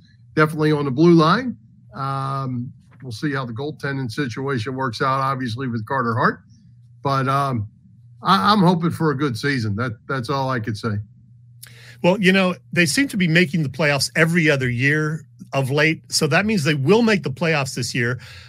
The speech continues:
Speaker 2: And I agree with Bill Meltzer that they'll probably be a wild card team. They won't be in the top three of their division, which would guarantee them a spot. I think they'll be one of the wild card teams, but I think they're gonna get in. I think they're gonna finish the year strong, and I think they're gonna win at least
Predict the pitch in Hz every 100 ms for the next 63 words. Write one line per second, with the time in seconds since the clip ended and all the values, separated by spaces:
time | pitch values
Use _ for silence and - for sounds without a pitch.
0 | - 139 135 131 127 131 139 160 262 180
1 | 170 185 156 143 139 156 151 143 143 139
2 | 135 131 131 127 254 294 262 156 165 151
3 | 165 135 127 151 160 139 139 113 120 117
4 | 113 113 143 165 151 135 113 - 131 160
5 | - - 135 135 101 87 - - - 123
6 | 117 117 110 110 98 107 123 113 127 120
7 | 135 120 117 113 101 127 117 101 131 123
8 | 110 135 131 156 143 180 156 139 127 143
9 | 120 117 127 131 127 123 127 131 120 127
10 | 120 - - - - - - - 156 262
11 | 262 214 214 151 160 170 165 - 170 147
12 | 139 - 196 202 - 151 139 - 151 147
13 | 139 139 - - 147 127 135 175 160 151
14 | 131 160 139 135 185 160